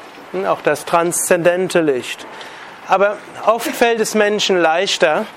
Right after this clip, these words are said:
sich an, hm,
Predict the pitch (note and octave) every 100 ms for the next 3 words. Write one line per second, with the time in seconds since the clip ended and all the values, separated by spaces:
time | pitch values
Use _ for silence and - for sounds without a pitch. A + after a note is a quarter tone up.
0 | - - - - - - - - - F3
1 | - - D#3+ E3 E3 E3 E3 D#3+ - -
2 | - - - F#3+ G3